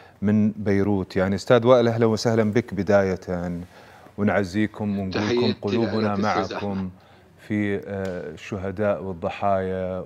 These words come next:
Speaker 1: والله يشافي إن شاء الله الجرحى ويطمن قلوبكم. آه،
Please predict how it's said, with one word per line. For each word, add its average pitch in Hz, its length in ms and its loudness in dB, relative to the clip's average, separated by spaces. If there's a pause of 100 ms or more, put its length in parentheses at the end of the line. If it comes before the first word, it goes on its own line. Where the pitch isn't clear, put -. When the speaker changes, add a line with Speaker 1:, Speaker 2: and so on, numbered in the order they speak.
Speaker 1:
والله 110 280 0
يشافي 107 380 -6
إن 98 60 -10
شاء 104 200 -6
الله 98 340 -4 (640)
الجرحى 113 500 2
ويطمن 110 560 4
قلوبكم. 92 680 2 (100)
آه، 95 160 -4